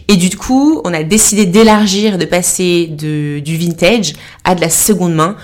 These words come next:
plus généralement. D'autant que, euh, en fait, nous-mêmes, on, on met en fait un mélange de pièces. Ça peut être du luxe, ça peut être des marques contemporaines, euh, ça peut être des pièces plus anciennes. Euh, l'important était pas tant d'avoir, euh, des pièces, euh,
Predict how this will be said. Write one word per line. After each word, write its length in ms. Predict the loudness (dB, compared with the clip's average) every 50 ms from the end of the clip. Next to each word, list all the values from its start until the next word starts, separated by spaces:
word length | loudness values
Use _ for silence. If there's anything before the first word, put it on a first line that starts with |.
| -20 -20 -14
plus 160 | -8 -6 -4
généralement. 420 | -2 0 0 -2 -2 -4 -6 -10 -12 -14 -20 -20 -20 -6 -2
D'autant 320 | 0 2 2 2 0 0
que, 420 | -2 0 2 2 2 2 2 -2 -2 -2
euh, 160 | -4 -4 -4 -8 -12
en 60 | -10
fait, 160 | -8 -6 -4 -2
nous-mêmes, 560 | 0 2 2 4 4 2 2 0 -2 -4 -6 -10 -18 -20 -20 -20 -18 -14
on, 500 | -12 -10 -8 -6 -6 -6 -6 -8 -10 -10 -12
on 60 | -10
met 220 | -6 -4 -2 -2 -2
en 60 | -4
fait 180 | -4 -6 -8 -6
un 100 | -6 -6
mélange 540 | -4 -4 -4 -4 -4 -4 -4 -4 -4 -6
de 80 | -8 -12
pièces. 300 | -10 -8 -6 -6 -6 -6
Ça 100 | -8 -8
peut 120 | -8 -8
être 120 | -8 -8 -8
du 140 | -10 -10 -8
luxe, 360 | -6 -4 -4 -4 -4 -4 -6
ça 100 | -8 -8
peut 120 | -8 -8
être 100 | -8 -8
des 80 | -6 -6
marques 260 | -4 -4 -6 -6 -8
contemporaines, 720 | -12 -10 -10 -10 -8 -6 -4 -2 0 0 0 0 0 -2 -4 -8 -14 -20 -20 -18 -16
euh, 60 | -12
ça 140 | -10 -10 -8
peut 100 | -8 -8
être 80 | -6 -6
des 80 | -6
pièces 220 | -8 -8 -10 -12 -12
plus 220 | -10 -8 -6 -6
anciennes. 440 | -6 -6 -6 -4 -4 -4 -4 -6 -8 -12 -16 -20 -20 -16 -10 -8
Euh, 200 | -6 -6 -4 -6 -8 -10 -10 -6
l'important 500 | -2 -2 0 0 -2 -4 -4 -2 -2 -2
était 160 | -2 -4 -6
pas 240 | -10 -8 -4 -4 -4
tant 420 | -4 -4 -6 -6 -4 -2 -2 -2 -4
d'avoir, 460 | -4 -4 -2 0 0 0 0 -2 -4
euh, 100 | -8 -8
des 120 | -8 -8
pièces, 440 | -8 -6 -6 -6 -6 -6 -8 -8 -8
euh, 200 | -8 -8 -8 -8